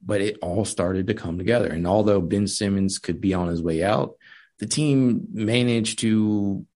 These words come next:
re-enter relevancy within a quicker period of time than a lot of people would like to think. They didn't happen overnight, and no rebuild really does.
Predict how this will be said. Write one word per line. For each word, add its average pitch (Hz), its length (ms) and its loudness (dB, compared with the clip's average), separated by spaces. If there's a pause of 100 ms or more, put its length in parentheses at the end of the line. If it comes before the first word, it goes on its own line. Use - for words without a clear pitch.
(200)
re-enter 123 560 2
relevancy 92 960 0
within 101 460 -2
a 92 80 2
quicker 107 600 -2
period 92 380 0
of - 80 -10
time 95 380 -2
than 87 120 -4
a 87 40 -2
lot 90 140 0
of 87 100 -4
people 87 580 -2 (280)
would 92 80 -2
like 87 220 -2
to - 100 -8
think. 110 440 -4 (140)
They 104 100 0
didn't 120 220 2
happen 113 340 0
overnight, 98 580 0 (300)
and 95 460 2 (360)
no 110 180 4
rebuild 104 440 4
really 92 200 2
does. - 480 -2